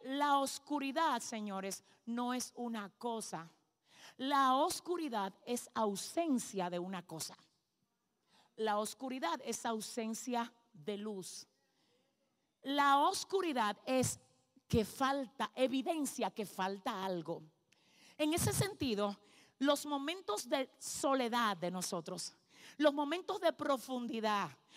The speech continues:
donde no nos sentimos entendidas, donde sentimos que lo que necesitamos tener no lo tenemos, de algún modo traen esos momentos oscuros donde sentimos carencia.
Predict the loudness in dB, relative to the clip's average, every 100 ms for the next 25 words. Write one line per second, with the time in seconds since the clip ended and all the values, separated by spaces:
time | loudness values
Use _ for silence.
0 | -12 0 2 2 2 0 0 0 -2 0
1 | 2 2 2 0 0 0 0 2 0 -2
2 | -12 -18 -8 2 4 4 2 0 2 2
3 | 0 2 2 4 4 2 4 2 0 2
4 | 4 4 2 2 4 4 6 6 4 2
5 | 2 0 -2 -10 -12 -2 2 2 2 0
6 | 0 2 2 2 2 2 2 0 0 -2
7 | 0 2 2 -2 -4 -2 -4 -2 -2 0
8 | -2 -4 -14 -16 -4 -2 -2 -4 -4 -6
9 | -4 -4 -4 -6 -4 -2 -2 -4 -6 -6
10 | -6 -6